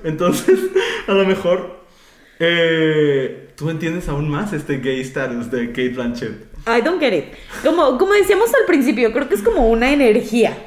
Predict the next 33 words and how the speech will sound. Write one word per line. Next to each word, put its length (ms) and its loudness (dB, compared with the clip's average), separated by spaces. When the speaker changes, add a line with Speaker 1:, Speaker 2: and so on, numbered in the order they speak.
Speaker 1:
Es 100 0
Speaker 2:
Como 120 2
Speaker 1:
como 100 4
Speaker 2:
que 60 4
Speaker 1:
el 100 2
Big 120 0
Speaker 2:
lo 80 4
Speaker 1:
Dick 140 0
Energy, 340 2
Speaker 2:
sientes. 340 -2
Ajá, 500 2
Speaker 1:
pero 140 6
Speaker 2:
sí. 80 6
Speaker 1:
gay 240 2
energy. 420 -4
Speaker 2:
Sí. 600 -2
Speaker 1:
Sí. 220 -2
Speaker 2:
And 140 4
she 240 2
has 140 2
lesbian 420 4
energy. 460 -2
Speaker 1:
Totalmente. 580 2
Speaker 2:
Totalmente. 280 -2
Speaker 1:
Tiene 200 2
que 80 2
ver, 280 2
no 140 2
sé 140 -2
si 160 2
se, 340 0
se 160 -4
cimentó 680 -4